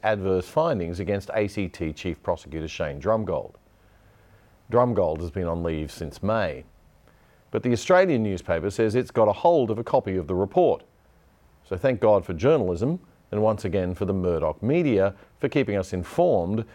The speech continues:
where the A B C and others failed. The report finds that Drumgold knowingly lied to the Supreme Court, engaged in serious malpractice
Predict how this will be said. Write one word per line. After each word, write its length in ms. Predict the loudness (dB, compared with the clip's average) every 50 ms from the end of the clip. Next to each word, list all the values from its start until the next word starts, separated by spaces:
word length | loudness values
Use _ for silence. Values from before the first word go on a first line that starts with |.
| -20 _ _ 0
where 140 | 0 2
the 100 | 2 4
A 120 | 2 2 2
B 140 | 0 -2 -6
C 320 | -6 -4 -4 -2 -2 -4
and 140 | -4 -6 -4
others 540 | -4 -4 -4 -2 -4 -6 -6 -8 -12 -16 -20 -20 -20
failed. 600 | -14 -8 -6 -4 -4 -4 -4 -6 -6 -10 -14 -20 -20 _ -20 -20 -20 -20 -20 -20 -20 -20 -20 -20 -20 -20 -16 -6 -2
The 80 | 0
report 380 | 0 2 4 6 6 6 6 2
finds 760 | 0 2 2 2 2 2 -2 -4 -6 -6 -6 -6 -8 -10 -16 -16 -18 -18 -18 -18 -18 -4 2
that 240 | 4 4 4 4 0 -10 -20 _ _ -20 -20 -20 -20 -20 -20 -14 -8 0
Drumgold 640 | 4 6 6 6 6 6 6 8 8 8 6 4
knowingly 680 | 2 0 2 4 4 4 2 2 0 0 0 0 0 0
lied 640 | 2 2 4 4 4 4 2 0 -2 -2 -2 -4 -4
to 100 | -4 -2
the 80 | -2 -2
Supreme 480 | -4 -6 -8 -6 -2 -2 0 0 -2
Court, 360 | -2 -4 -4 -4 -4 -4 -6 -10 _ _ _ _ _ _ _ _ _ _ _ _ _ _ -4
engaged 480 | -2 0 4 6 6 6 6 2 0 -2
in 120 | -4 -4
serious 560 | -4 -4 -4 0 2 2 4 2 2 0 0 2
malpractice 880 | 2 4 2 2 2 2 0 0 0 -4 -10 -14 -14 -14 -16 -20 -20